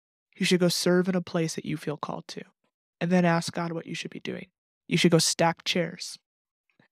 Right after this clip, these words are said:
You should go serve at this, this ministry or this organization that you love, or this school that you, you have a connection to.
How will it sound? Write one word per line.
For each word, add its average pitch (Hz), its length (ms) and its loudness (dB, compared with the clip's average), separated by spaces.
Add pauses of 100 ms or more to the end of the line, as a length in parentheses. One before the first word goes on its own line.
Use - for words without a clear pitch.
(160)
You 170 140 -2
should 170 140 2
go 170 120 4
serve 175 440 4
at 175 200 0
this, 175 380 0 (420)
this 175 480 0 (220)
ministry 185 800 2
or 160 240 0 (300)
this 175 460 0
organization 175 1040 2
that 170 160 -4
you 175 180 0
love, 160 600 -2 (220)
or 175 120 0
this 175 180 2
school 185 560 2
that 170 240 -4
you, 175 380 0
you 175 400 2
have 170 240 -2
a - 80 -6
connection 165 580 -6
to. 160 320 -4